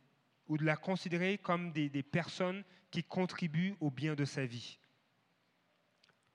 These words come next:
Je vais vous dire un truc. Euh, je travaillais au gouvernement fédéral et, euh, à l'époque, euh, je côtoyais des, des, des personnes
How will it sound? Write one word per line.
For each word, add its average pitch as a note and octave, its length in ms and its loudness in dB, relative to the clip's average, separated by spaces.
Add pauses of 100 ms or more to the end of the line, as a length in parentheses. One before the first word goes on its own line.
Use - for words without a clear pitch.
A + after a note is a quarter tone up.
(1300)
Je B2 60 -6
vais C#3+ 40 2
vous D#3 80 4
dire F3 160 4
un E3 80 4
truc. - 320 -2 (1000)
Euh, C#3+ 300 2 (120)
je D3 120 2
travaillais F3 680 2 (140)
au C#3+ 120 -2
gouvernement C#3+ 540 0
fédéral D#3+ 580 -2 (1000)
et, D3 180 2
euh, C3+ 260 0 (140)
à C3+ 80 -4
l'époque, E3+ 580 2 (520)
euh, A#2+ 420 -4 (100)
je - 140 -6
côtoyais D3 400 0
des, D#3 160 0
des, C3+ 140 -2
des C3 120 -4
personnes D#3 460 -4